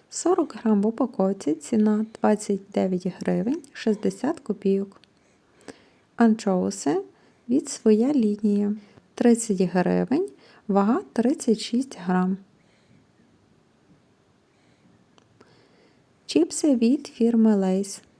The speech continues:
Велика упаковка, сто двадцять грам, ціна сорок вісім гривень. Є смаки із крабом, із лобстером, бекон.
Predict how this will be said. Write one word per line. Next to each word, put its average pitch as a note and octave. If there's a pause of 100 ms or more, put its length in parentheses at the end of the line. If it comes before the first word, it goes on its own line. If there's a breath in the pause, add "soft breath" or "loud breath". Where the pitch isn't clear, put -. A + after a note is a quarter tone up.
(160)
Велика G#3+
упаковка, G3+
сто -
двадцять G3
грам, F3+ (760 soft breath)
ціна G#3
сорок A#3
вісім G3
гривень. F#3 (1700 soft breath)
Є A3+
смаки G3
із C4
крабом, F3+ (280)
із A#3
лобстером, A3 (1500 soft breath)
бекон. A3